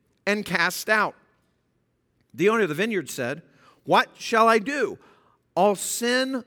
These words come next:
my beloved son. Perhaps they will respect him.' But when the vine growers saw him, they reasoned with one another, saying,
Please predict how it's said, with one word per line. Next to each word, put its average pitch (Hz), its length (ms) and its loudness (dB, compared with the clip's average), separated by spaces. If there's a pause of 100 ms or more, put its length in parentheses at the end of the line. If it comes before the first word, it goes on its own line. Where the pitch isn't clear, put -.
my 208 160 4
beloved 196 480 2
son. 135 720 -4
Perhaps 185 800 -2 (220)
they 220 120 4
will 220 180 0
respect 196 600 -6
him.' 202 400 -12 (960)
But 202 140 2
when 262 100 4
the 220 80 0
vine 269 320 0
growers 208 380 0
saw 190 320 -2
him, 165 500 -6 (640)
they 196 140 4
reasoned 247 480 -2
with 185 180 -4
one 196 180 -4
another, 180 340 -2
saying, 156 520 -6